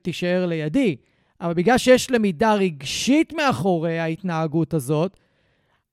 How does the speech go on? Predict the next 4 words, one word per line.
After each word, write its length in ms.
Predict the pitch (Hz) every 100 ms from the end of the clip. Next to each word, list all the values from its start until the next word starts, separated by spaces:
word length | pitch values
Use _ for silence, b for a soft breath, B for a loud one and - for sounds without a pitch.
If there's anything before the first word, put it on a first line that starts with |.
| _
אז 240 | 226 196 196
נורא 360 | 202 180 254
תלוי 480 | 269 233 208 294 294
מתי 840 | 214 208 - _ - 269 294 240 185